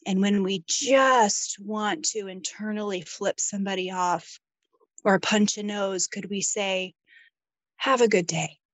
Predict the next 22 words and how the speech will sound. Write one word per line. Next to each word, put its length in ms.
and 300
really 340
mean 240
it? 380
Not 280
subtext 680
of 180
"F 240
you," 300
but 280
really 480
mean 360
it. 320
Or 160
really 380
say, 640
get 140
in 80
the 80
car 480
and 120
say, 380